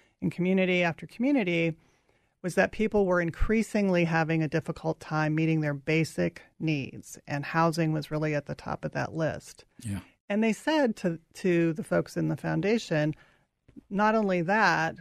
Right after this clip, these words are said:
Speaker 1: but we feel like we're sort of, um, suffering in silence, and we,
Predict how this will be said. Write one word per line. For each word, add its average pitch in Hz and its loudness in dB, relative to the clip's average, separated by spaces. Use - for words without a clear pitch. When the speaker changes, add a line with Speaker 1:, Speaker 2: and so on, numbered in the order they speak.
Speaker 1:
but 185 2
we 202 2
feel 214 0
like 185 0
we're 175 0
sort 175 2
of, 175 0
um, 165 2
suffering 170 0
in 156 0
silence, 156 -6
and 160 0
we, 175 0